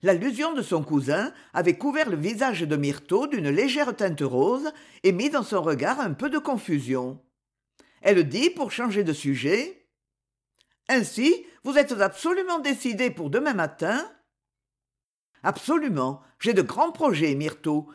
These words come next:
Je suis seulement venu ici chercher un peu de lumière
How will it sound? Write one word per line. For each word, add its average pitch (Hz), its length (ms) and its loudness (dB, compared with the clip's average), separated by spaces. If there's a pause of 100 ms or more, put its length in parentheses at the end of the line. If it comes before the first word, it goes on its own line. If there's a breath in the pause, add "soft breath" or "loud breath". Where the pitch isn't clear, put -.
(160 loud breath)
Je 196 100 0
suis 190 180 -2
seulement 302 420 2
venu 214 300 0
ici 175 440 0
chercher 214 320 -4
un 165 140 2
peu 247 180 -2
de 269 80 0
lumière 170 600 0